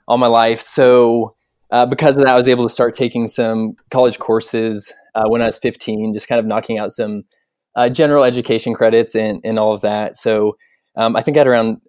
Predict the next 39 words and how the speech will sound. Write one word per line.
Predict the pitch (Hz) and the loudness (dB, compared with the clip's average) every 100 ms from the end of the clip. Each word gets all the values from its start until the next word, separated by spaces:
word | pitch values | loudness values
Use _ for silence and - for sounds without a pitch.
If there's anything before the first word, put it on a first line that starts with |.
| - - | -18 -4
fifty | 123 113 | -4 -2
credit | 113 113 107 | -2 2 2
hours | 104 110 107 | 2 0 -2
or | 107 | -2
so | 120 113 | 2 2
when | 110 | 2
I | 107 | -2
started | - 110 107 107 | 0 2 2 2
at | 107 107 - | 0 -2 -4
Oklahoma | 110 113 107 | -2 -2 -4
State | - 104 | -4 -4
University | 104 101 98 110 | -4 -6 -6 -6
around | 104 101 - | -4 -6 -4
seventeen. | 104 - - 104 104 | -4 -4 -8 -6 -6
So | 98 220 - 101 _ _ _ _ - - | -2 0 0 -4 _ _ _ _ -14 -2
I | 139 | -2
stayed | - 151 | 2 2
there | 139 139 | 4 4
a | |
normal | 127 120 117 | 4 0 0
four | 123 113 | 0 -2
years. | 110 110 110 104 - | -2 -2 -4 -6 -8
Um, | 107 107 101 _ _ _ _ - | -8 -6 -10 _ _ _ _ -4
I | 120 | -2
got | 117 | 0
degrees | 113 113 110 | -2 -2 -2
there | 110 110 | 0 0
in | 107 104 | -2 -2
physiology | 113 110 107 107 113 | -2 2 2 2 -2
and | 107 | -4
nutritional | 104 - 104 107 | -4 -6 -6 -6
sciences | - 101 101 101 101 101 | -4 -6 -6 -6 -6 -6
and, | 101 98 | -10 -12
and | 107 110 | -12 -6
had | 117 | -6
kind | - 110 | -4 -6
of | 104 | -6
a | |
normal, | 101 101 104 101 101 101 | -8 -8 -8 -8 -10 -12